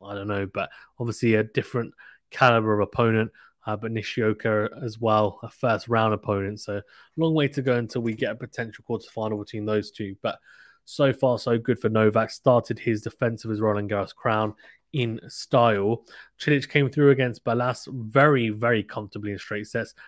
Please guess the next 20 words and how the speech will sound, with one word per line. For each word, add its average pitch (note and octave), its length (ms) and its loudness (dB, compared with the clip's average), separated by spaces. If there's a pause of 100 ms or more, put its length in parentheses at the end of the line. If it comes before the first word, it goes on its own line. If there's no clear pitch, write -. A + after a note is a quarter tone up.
(120)
A D3 60 -2
bagel C3 340 4
and B2 160 -2
breadstick - 440 0
as A2 120 0
well, A#2+ 320 4 (340)
uh, G2+ 200 -6
that G2+ 160 -8
he A#2 180 -6
dealt G#2+ 360 -2
out. G#2+ 220 0 (340)
Eimer C3+ 360 2
beat B2+ 220 -6
Duckworth A#2 540 0
in G2+ 100 -8
straights. A#2+ 580 -6
Fucsovics, C3 580 -6
same A#2+ 420 -6
with, A2 300 -4
uh, A2 260 -4